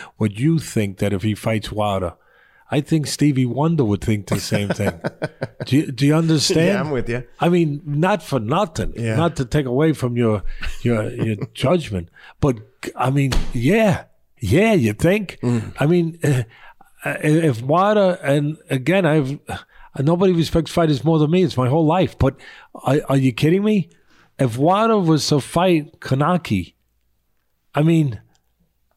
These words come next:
Speaker 1: i-, i-, if you go back to the commissions of the years ago and you watch some of the movies and some of the documentaries, <clears throat> documentary or documented stuff, I should say,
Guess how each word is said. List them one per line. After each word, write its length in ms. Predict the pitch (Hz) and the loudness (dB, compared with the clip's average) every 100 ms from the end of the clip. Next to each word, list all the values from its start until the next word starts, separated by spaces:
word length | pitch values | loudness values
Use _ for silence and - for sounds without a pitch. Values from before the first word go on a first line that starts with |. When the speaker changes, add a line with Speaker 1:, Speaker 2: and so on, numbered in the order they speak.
| _ _ | _ _
Speaker 1:
i-, 60 | 147 | -2
i-, 500 | 185 190 190 - - | 0 2 2 0 -4
if 180 | 170 131 | -2 0
you 80 | 165 | 0
go 180 | 208 | 0
back 280 | 208 233 196 | 0 0 0
to 100 | - | 0
the 80 | 170 | 2
commissions 560 | 147 160 185 - 160 131 | 2 2 0 0 0 0
of 160 | 127 | 2
the 100 | 123 | 2
years 320 | 123 151 165 | 2 4 4
ago 240 | 143 151 143 | 2 2 2
and 80 | 120 | 2
you 100 | 117 | 2
watch 260 | 143 156 | 2 0
some 420 | - - - 147 | -2 -8 -2 0
of 80 | 147 | 2
the 80 | 135 | 2
movies 520 | 123 147 139 113 92 - - - - | 2 2 4 2 0 -8 -16 -10 -6
and 100 | 113 | -2
some 200 | 147 143 | 0 0
of 60 | |
the 200 | 135 117 | 0 0
documentaries, 720 | 139 131 123 139 135 120 98 - - - - | -2 0 0 0 0 -2 -2 -4 -10 -12 -8
<clears throat> 180 | 147 | -4
documentary 760 | 120 147 - 131 151 - 123 110 - - - | 0 0 0 0 0 0 -2 -2 -10 -20 -4
or 140 | 123 | -2
documented 720 | 117 151 165 156 139 120 110 | 2 2 2 2 0 0 -2
stuff, 360 | - - 107 - | -4 -2 -2 -2
I 100 | 110 | -4
should 200 | 92 110 | -2 -2
say, 280 | - 117 104 | -2 -2 -2